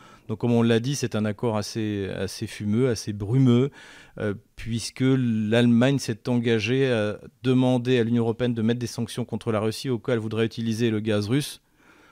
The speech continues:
comme une arme géopolitique. Donc c'est, c'est tellement flou que c'est assez étonnant. Euh, en tout cas, ce qui est intéressant, c'est que Amos Hochstein, je le rappelle, était membre du conseil de surveillance de Naftogaz,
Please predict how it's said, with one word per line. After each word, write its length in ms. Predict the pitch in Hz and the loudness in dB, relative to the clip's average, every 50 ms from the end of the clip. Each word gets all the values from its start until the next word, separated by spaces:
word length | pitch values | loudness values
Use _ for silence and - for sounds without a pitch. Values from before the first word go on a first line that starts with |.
| _ _ _ _ _ _ _ _ _ _ _ _ _ _ _ | _ _ _ _ _ _ _ _ _ _ _ _ _ _ _
comme 220 | - - 143 135 139 | 2 4 4 6 6
une 80 | 131 | 4
arme 160 | 135 131 135 107 | 4 2 2 2
géopolitique. 640 | 120 120 110 120 120 117 107 - 104 98 - - - | 0 0 0 0 -2 -2 -2 -4 -10 -10 -10 -12 -8
Donc 220 | 107 101 98 - | -6 -6 -6 -8
c'est, 240 | - - 98 95 90 | -8 -8 -8 -8 -8
c'est 160 | - - 98 | -8 -8 -6
tellement 260 | - 113 110 113 113 | -4 0 0 2 0
flou 220 | 107 - - 131 113 | 0 -2 -6 -12 -10
que 60 | - | -8
c'est 100 | - 107 | -6 -6
assez 180 | 104 98 - 120 | -6 -4 -4 -4
étonnant. 400 | 110 - 110 98 101 110 139 - _ _ _ _ _ _ _ _ _ _ _ _ _ _ _ _ _ _ _ _ _ - - | -4 -2 -2 -2 -2 -4 -6 -8 _ _ _ _ _ _ _ _ _ _ _ _ _ _ _ _ _ _ _ _ _ -10 -8
Euh, 80 | 123 110 | -6 -6
en 80 | - 131 | -6 -6
tout 100 | - 127 | -6 0
cas, 120 | 117 147 | 0 0
ce 80 | 131 - | 0 0
qui 60 | 131 | -2
est 80 | 113 120 | -2 -2
intéressant, 520 | 110 - 120 107 110 107 - - 135 139 | -2 0 0 0 0 -2 -2 -2 -4 -4
c'est 220 | - - - 110 | -4 -4 -6 -6
que 100 | 98 - | -4 -2
Amos 380 | 123 117 113 117 120 107 - - | 0 0 2 2 0 -2 -4 -8
Hochstein, 460 | - 123 113 - - 127 123 131 135 123 | -8 -8 -8 -6 -4 -2 -2 0 0 -2
je 80 | 107 110 | -2 -2
le 60 | 107 | -2
rappelle, 360 | 101 104 101 - 120 123 123 - - - - - - - - - _ _ _ _ - | -2 -2 0 0 0 0 0 -4 -10 -20 -20 -20 -20 -20 -20 -20 _ _ _ _ -6
était 200 | 120 - 120 117 | -2 2 4 4
membre 280 | 123 131 127 117 117 | 6 6 4 4 2
du 80 | 110 110 | -2 -2
conseil 240 | - 117 - 139 120 | -4 -2 -2 -2 -2
de 80 | 117 | -2
surveillance 460 | 107 - 120 113 113 113 113 117 110 | -4 -4 -4 -2 0 0 0 0 0
de 100 | 104 113 | 0 0
Naftogaz, 640 | 107 113 113 - - 113 104 110 113 131 135 120 101 | 0 0 -2 -2 -4 -4 -2 0 0 0 0 -2 -6